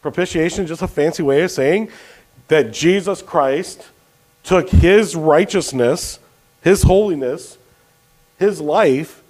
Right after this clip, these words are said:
and placed it in our account. So he who knew no sin became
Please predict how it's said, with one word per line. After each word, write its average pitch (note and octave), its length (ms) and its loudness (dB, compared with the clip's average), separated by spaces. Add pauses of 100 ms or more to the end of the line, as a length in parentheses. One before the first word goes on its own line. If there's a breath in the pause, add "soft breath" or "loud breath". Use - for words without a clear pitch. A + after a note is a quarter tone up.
and F3 200 0
placed - 360 -2
it G3 100 2
in G3 140 4
our G3 220 4
account. G#3 360 -2 (1200 soft breath)
So F3 320 4
he A3 280 2
who G#3+ 160 0
knew G#3+ 180 0
no G3+ 180 4
sin A3 340 2
became G3 760 -4